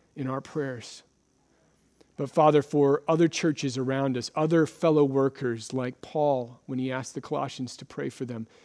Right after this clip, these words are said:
Father, for our Redeemer down the street, Pastor Schultz and the, those families there represented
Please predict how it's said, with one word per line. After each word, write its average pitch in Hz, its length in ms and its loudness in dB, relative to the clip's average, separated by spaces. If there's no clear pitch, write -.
Father, 143 260 -2
for - 280 -4
our 160 180 6
Redeemer 156 520 4
down 127 240 -2
the 127 60 -4
street, 135 500 -6
Pastor 139 360 -8
Schultz - 520 -6
and 127 100 -8
the, 127 120 -10
those 139 160 0
families 151 560 0
there 139 160 2
represented 135 680 -2